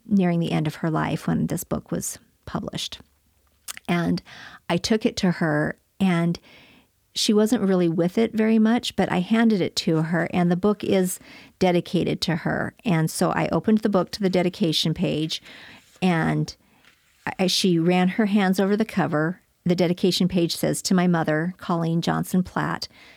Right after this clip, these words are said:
who taught me to recognize and collect beauty," because she was a beautiful woman who did everything beautiful in this world, from dancing to music to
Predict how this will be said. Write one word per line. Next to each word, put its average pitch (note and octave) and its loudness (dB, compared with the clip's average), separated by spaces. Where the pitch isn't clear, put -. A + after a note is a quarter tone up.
who F#3 2
taught - -2
me F#3 2
to F3+ 2
recognize D#3 -2
and D#3+ -2
collect - -8
beauty," D#3+ -6
because - -4
she - -2
was - -8
a F3+ 0
beautiful E3+ 0
woman D3 -4
who D3+ -4
did E3+ 0
everything D#3+ -2
beautiful D#3+ -2
in - -2
this - -6
world, D3 -6
from D#3 -6
dancing D#3+ -4
to - -8
music D#3 -4
to E3 -6